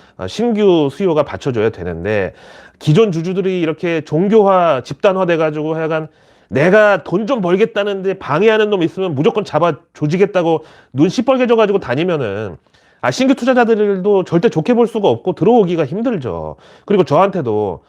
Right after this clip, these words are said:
아무리 내가 좀 생긴 게 이렇다고 친중 매국노니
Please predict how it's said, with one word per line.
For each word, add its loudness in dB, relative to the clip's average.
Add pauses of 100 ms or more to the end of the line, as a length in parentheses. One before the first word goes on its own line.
(340)
아무리 0
내가 2
좀 -10
생긴 -8
게 -2
이렇다고 -4
친중 0
매국노니 -2